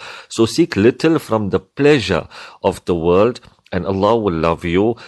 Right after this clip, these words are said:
and al-, and also technically seek little from the comforts of this world, and Allah will love you. And the Prophet sallallahu alaihi wasallam then said, "Refrain, refrain from taking what people have, and people will love you." Any person who aims to be independent,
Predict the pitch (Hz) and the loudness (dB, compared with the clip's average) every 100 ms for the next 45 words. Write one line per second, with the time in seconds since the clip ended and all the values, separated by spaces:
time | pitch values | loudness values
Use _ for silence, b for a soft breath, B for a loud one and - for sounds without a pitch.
0 | B B 92 - 104 - 90 - 95 98 | B B -4 -2 -2 -2 -8 -4 -2 -2
1 | 95 107 104 98 - 113 - 98 - 107 | 0 0 2 -2 -2 -6 -4 -8 -6 -8
2 | 104 - 98 98 98 101 98 - 87 80 | -6 -6 -6 -2 -4 -2 -4 -2 -4 -4
3 | 82 - 131 131 113 95 - 98 - 143 | -6 -4 -2 0 0 -2 -4 -6 -2 0
4 | 196 175 156 151 151 143 143 107 82 76 | 0 0 0 0 2 2 2 0 -2 -4
5 | - B B 95 92 - 139 151 - 113 | -6 B B -6 -2 -2 -2 -4 -2 0
6 | 117 113 107 107 95 90 107 98 - 98 | 0 0 -2 -2 -2 0 0 0 0 0
7 | 92 90 95 - 156 156 101 98 104 - | 0 -4 -4 -2 -2 0 0 0 0 2
8 | 160 123 82 76 b b _ - 107 104 | 2 2 -2 -6 b b _ -4 -2 -2
9 | 98 156 160 143 101 90 95 - 127 117 | -2 -4 -2 -2 0 0 -2 -6 -6 -4
10 | 101 82 90 107 135 - 101 117 104 - | -2 -2 0 -2 -2 -4 -2 -2 -2 -8
11 | 147 147 143 110 101 90 101 82 90 80 | -10 -2 0 2 2 2 0 0 0 0
12 | B B B B 160 220 220 - 110 - | B B B B -2 0 -2 2 2 2
13 | 92 90 92 104 110 - 90 95 92 92 | -2 -2 -4 -2 -4 -4 -2 -2 -2 -4
14 | 87 - 101 104 101 110 | -4 -2 -2 0 -2 -2